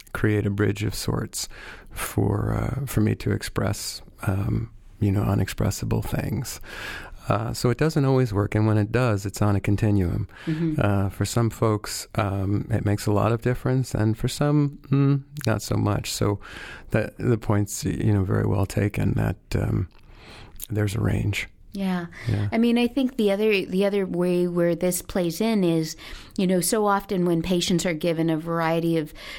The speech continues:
Speaker 2: treatment options, they'll say, "Oh, well, my fill in the blank here, my cousin, my best friend, my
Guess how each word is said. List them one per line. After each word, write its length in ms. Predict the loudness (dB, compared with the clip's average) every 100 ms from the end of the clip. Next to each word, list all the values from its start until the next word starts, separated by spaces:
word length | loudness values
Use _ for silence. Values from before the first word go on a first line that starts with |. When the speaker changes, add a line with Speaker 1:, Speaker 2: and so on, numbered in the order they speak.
| -6
Speaker 2:
treatment 440 | 0 2 2 -2 0
options, 580 | -2 -2 0 0 0
they'll 180 | -2 -4
say, 280 | -2 -4 -2
"Oh, 540 | 0 2 2 2 0 -6 -14 -14 -4
well, 180 | 0 2
my 600 | 2 2 2 2 0 -2 -8 -20 -20 -8
fill 240 | 0 4
in 80 | 4
the 80 | 4
blank 240 | 0 -2
here, 260 | 0 0 2
my 180 | 0 -2
cousin, 360 | -2 0 2
my 140 | 2 2
best 280 | -2 -4
friend, 260 | -2 0 2
my 180 | 2